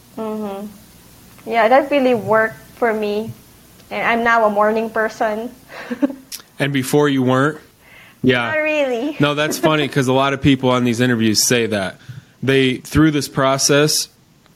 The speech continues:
Speaker 2: they get converted to, like, being a morning person. Um, 'cause just, they just see the, if you have something extra you're trying to work on, it just,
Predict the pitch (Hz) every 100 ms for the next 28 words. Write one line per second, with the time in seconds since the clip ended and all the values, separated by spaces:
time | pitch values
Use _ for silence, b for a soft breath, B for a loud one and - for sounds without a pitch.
0 | _ _ _ - 127 131 131 135 - 127
1 | 113 123 117 110 104 123 113 107 - 123
2 | 113 113 110 113 110 98 107 98 - 87
3 | 78 - - _ b b b b b -
4 | - 117 107 101 98 131 117 123 - 123
5 | 113 110 104 - 127 113 113 104 101 -
6 | b b b b b b - 127 135 135
7 | 120 147 135 131 127 131 - 131 117 110
8 | - 127 117 107 117 113 120 107 101 101
9 | b b b b - 117 127 -